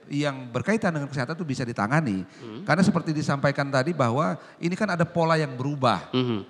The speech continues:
Speaker 1: Dari dulu adalah penyakit menular, sekarang tidak menular.
Speaker 2: Hmm.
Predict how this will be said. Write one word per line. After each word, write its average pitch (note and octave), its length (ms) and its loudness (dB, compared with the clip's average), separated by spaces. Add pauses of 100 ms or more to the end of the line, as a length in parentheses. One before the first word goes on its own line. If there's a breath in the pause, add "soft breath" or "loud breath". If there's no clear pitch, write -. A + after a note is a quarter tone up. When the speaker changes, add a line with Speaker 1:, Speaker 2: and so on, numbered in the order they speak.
(120)
Speaker 1:
Dari B2 420 2
dulu B2+ 380 4
adalah B2+ 480 4 (240 loud breath)
penyakit C3 560 0
menular, A#2+ 480 4
sekarang A#2+ 400 0
tidak D#3+ 240 -2
menular. F#3 500 2
Speaker 2:
Hmm. B2+ 400 -4